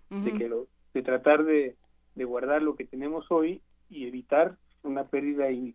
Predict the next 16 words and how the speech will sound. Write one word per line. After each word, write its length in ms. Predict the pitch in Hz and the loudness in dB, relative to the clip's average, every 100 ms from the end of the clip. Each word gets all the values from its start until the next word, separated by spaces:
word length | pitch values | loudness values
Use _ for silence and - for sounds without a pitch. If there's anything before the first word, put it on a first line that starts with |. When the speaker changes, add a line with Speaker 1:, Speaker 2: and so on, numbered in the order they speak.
| _ | _
Speaker 1:
in-, 400 | 135 127 123 - _ | -10 -10 -12 -18 _
imposible 500 | 127 151 - 147 151 | -4 -4 4 8 8
de, 300 | 139 113 110 _ _ _ _ _ | 6 2 -2 _ _ _ _ _
de 180 | - 117 | -6 -2
que 140 | - - | -4 2
sea 160 | 139 135 | 2 8
cero 360 | 156 151 202 _ _ _ _ _ | 8 8 2 _ _ _ _ _
y 140 | - - | -16 -6
perder 340 | 127 135 156 | 0 4 6
lo 100 | 147 | 4
menos 320 | 151 170 156 | 2 -2 -6
posible. 520 | - 127 208 175 120 - _ _ _ _ _ _ _ _ | -8 -6 -4 -4 -6 -12 _ _ _ _ _ _ _ _
Y 640 | - 127 123 120 117 123 - - - | -14 -10 -8 -6 -6 -8 -14 -20 -8
no 220 | 135 143 | 2 2
es 120 | 180 | 2
así. 340 | 160 196 254 | 0 4 4